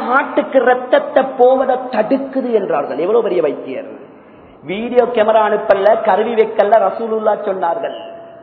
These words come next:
ரெண்டு ரிவாயத் வருகிறது கண்ணியமானவர்களே. ஒன்று, அந்த யகு-, அந்த கோட்டையில் ரசூலுல்லாஹ் அந்த மாமிசத்தை, நஞ்சூட்டப்பட்ட மாமிசத்தை வாய்க்குள்ளே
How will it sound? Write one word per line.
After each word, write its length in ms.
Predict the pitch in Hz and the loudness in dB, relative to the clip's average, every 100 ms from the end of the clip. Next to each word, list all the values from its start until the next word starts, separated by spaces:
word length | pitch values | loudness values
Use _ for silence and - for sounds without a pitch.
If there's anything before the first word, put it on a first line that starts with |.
| 679 - - - - - - - - - - - - - | -20 -20 -20 -20 -20 -20 -20 -20 -20 -20 -20 -20 -20 -2
ரெண்டு 280 | 214 302 | 0 0
ரிவாயத் 400 | 226 226 240 240 | 0 0 -2 -2
வருகிறது 360 | 214 208 196 185 | -4 -2 -4 -2
கண்ணியமானவர்களே. 840 | 190 202 196 175 170 170 156 131 - | -2 -2 -2 0 -2 -2 -6 -8 -2
ஒன்று, 720 | 226 311 320 254 165 131 - - - - - - - | 2 2 2 0 0 -6 -12 -18 -20 -20 -20 -20 -2
அந்த 200 | 294 311 | 4 6
யகு-, 680 | 294 294 294 302 294 294 269 | 6 6 4 6 6 6 2
அந்த 240 | 294 285 | 4 4
கோட்டையில் 960 | 285 330 339 320 277 254 185 - - - | 6 4 6 2 2 0 -2 -6 -14 -2
ரசூலுல்லாஹ் 920 | - 277 - 359 349 330 330 370 370 269 - - | 2 2 4 4 4 4 6 6 6 2 -8 -2
அந்த 260 | 262 320 302 | 2 4 4
மாமிசத்தை, 800 | 294 370 370 359 359 359 349 330 | 6 6 4 6 4 6 4 4
நஞ்சூட்டப்பட்ட 840 | 294 359 370 359 339 - 339 339 | 4 4 4 6 4 6 4 4
மாமிசத்தை 680 | 302 359 339 330 339 339 311 - - 196 | 4 2 4 2 6 6 4 0 -4 2
வாய்க்குள்ளே 680 | 294 381 370 381 359 359 | 4 4 4 4 6 6